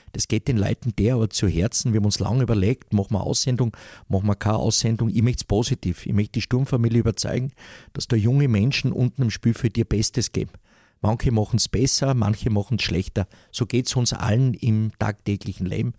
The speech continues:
Und da appelliere ich auch, die Sturmfamilie muss unsere Mitglieder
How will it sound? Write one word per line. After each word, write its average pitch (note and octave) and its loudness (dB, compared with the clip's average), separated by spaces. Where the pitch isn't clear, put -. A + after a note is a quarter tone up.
Und G#2 -4
da - -4
appelliere G#2+ 2
ich A2+ -2
auch, G2+ 0
die - -6
Sturmfamilie A#2 2
muss G#2 0
unsere C3+ 0
Mitglieder A2 0